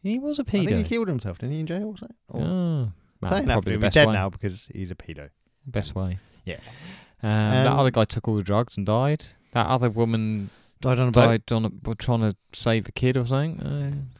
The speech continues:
Speaker 2: yeah.
Speaker 1: Yeah.
Speaker 2: Dark, isn't it?
Speaker 1: Cursed.
Speaker 2: Cursed
Speaker 1: Yeah.
Speaker 2: show.
Speaker 1: So
Speaker 2: Cursed
Speaker 1: what
Speaker 2: show.
Speaker 1: have we, uh, learned? Have you got one? Did you have an
Speaker 2: Um,
Speaker 1: answer?
Speaker 2: um, well, I thought only if it was an horse and Dan <laughs> stole it from me.
Speaker 1: Yeah.
Speaker 2: Um,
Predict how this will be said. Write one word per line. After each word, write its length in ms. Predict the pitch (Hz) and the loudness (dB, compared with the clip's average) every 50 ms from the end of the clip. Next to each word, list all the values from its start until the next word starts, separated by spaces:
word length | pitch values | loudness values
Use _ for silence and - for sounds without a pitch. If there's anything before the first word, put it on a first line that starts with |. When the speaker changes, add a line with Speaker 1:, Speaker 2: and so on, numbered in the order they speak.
| - | -8
Speaker 2:
yeah. 200 | - - 190 254 | -4 0 2 2
Speaker 1:
Yeah. 240 | 359 302 226 120 95 - - - - - - | 2 2 2 0 -2 -4 -10 -14 -8 0 4
Speaker 2:
Dark, 420 | - 156 240 277 302 - - - | 6 8 8 8 8 8 8 6
isn't 120 | - 240 302 | 6 6 6
it? 20 | |
Speaker 1:
Cursed. 300 | 254 - - - - - | 4 0 0 -6 -14 -6
Speaker 2:
Cursed 380 | - - 143 208 294 302 - 320 | 0 2 2 2 2 2 -2 -2
Speaker 1:
Yeah. 40 | - | -2
Speaker 2:
show. 240 | - 240 294 302 269 | 0 0 0 0 -2
Speaker 1:
So 40 | 135 - - - | -4 -6 -8 -6
Speaker 2:
Cursed 200 | - 160 143 151 | -2 0 0 0
Speaker 1:
what 80 | 165 180 170 170 | 0 -2 -4 -4
Speaker 2:
show. 80 | - | -6
Speaker 1:
have 80 | 175 170 | -6 -6
we, 240 | 170 175 190 262 - | -6 -8 -12 -12 -10
uh, 100 | 175 - | -10 -8
learned? 280 | - - 170 185 - - - | -4 -2 -2 -2 -2 -4 -8
Have 120 | 107 117 | -8 -6
you 80 | 139 147 | -6 -6
got 120 | 165 151 | -6 -6
one? 160 | 170 190 214 - - - - | -8 -8 -10 -10 -18 -18 -10
Did 80 | - 147 147 | -4 0 0
you 20 | |
have 100 | 143 147 | 2 2
an 60 | 147 | 2
Speaker 2:
Um, 60 | 202 | 2
Speaker 1:
answer? 220 | 220 180 - 226 - _ _ _ _ _ - - | 0 -2 -6 -10 -16 _ _ _ _ _ -18 -8
Speaker 2:
um, 840 | - 165 196 208 208 214 208 214 208 202 196 180 - - - - 123 110 - - - - - _ - | -2 2 4 4 6 6 6 4 4 2 0 -2 -6 -8 -8 -8 -8 -8 -10 -14 -20 -20 -14 _ 0
well, 220 | 180 196 - 131 | 2 2 4 6
I 60 | 190 | 4
thought 280 | 180 - - 247 240 180 | 4 4 4 4 6 6
only 120 | 143 127 120 | 6 4 4
if 100 | - - | 4 4
it 40 | 123 | 4
was 100 | 117 110 | 4 4
an 80 | 143 | 4
horse 160 | 165 160 - | 4 4 4
and 340 | 101 101 107 107 110 110 107 | 4 4 6 6 6 4 4
Dan 220 | - 127 123 127 123 | 2 2 2 4 2
<laughs> 80 | - | 4
stole 260 | - 156 147 165 151 | 6 8 8 8 8
it 80 | 131 - | 4 4
from 220 | - 110 92 85 | 2 0 0 0
me. 140 | 82 87 113 | 0 -2 -4
Speaker 1:
Yeah. 460 | 285 269 240 220 - 120 117 117 117 | -4 -6 -8 -8 -6 -4 -4 -4 -4
Speaker 2:
Um, 160 | 117 117 120 | -4 -6 -10